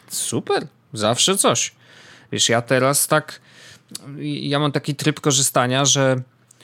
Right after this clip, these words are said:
w weekendy mi się wyładowuje bardziej, bo w trakcie, y, tygodnia,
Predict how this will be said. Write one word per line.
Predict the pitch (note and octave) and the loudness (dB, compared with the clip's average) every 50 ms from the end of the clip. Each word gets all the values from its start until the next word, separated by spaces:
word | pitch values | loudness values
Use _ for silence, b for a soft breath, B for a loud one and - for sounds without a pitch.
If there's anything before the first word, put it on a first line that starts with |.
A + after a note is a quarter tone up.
| b b - | b b -12
w | B2+ A2+ A#2+ C3+ | -10 -4 0 4
weekendy | D3 D3+ D3 D3 - D3+ D3+ D3+ D#3 D#3 D#3+ D#3 | 4 4 4 4 2 2 4 4 2 2 2 2
mi | D#3 D3+ D3 | 2 2 2
się | - - - D3+ C#3 | 2 2 2 2 0
wyładowuje | C3 C3+ C#3+ C#3+ C#3 C#3 C3+ B2+ C3+ B2+ B2 B2 C3 C3+ C#3 C3+ C3+ C3 B2+ | 0 0 0 2 2 2 2 0 -2 -2 -2 -4 -4 -2 -2 0 2 2 2
bardziej, | A#2+ A#2 A#2+ A2+ A2+ A2+ A#2+ B2 - D3 D3+ D#3+ F3 F#3 F3+ - _ _ _ - | 2 2 0 2 2 2 0 0 0 2 2 2 2 0 -2 -6 _ _ _ -10
bo | - C#3 C3 C3+ C3+ C3+ C#3 - - C3+ | -4 0 2 4 4 2 0 -2 -6 -6
w | - - - - | -4 -2 -2 -2
trakcie, | - - - D#3+ C#3+ C3+ C#3+ - - - C#3+ C3+ B2+ B2 A#2+ - _ - | -2 0 2 2 2 2 0 0 0 0 2 2 2 0 -2 -4 _ -6
y, | B2+ B2+ B2+ A#2+ A#2+ | -4 -2 -2 -2 0
tygodnia, | C3+ C3 A#2 B2+ B2+ B2+ B2+ C3 C3 B2+ B2+ B2+ | 0 2 4 4 4 4 4 2 2 2 2 0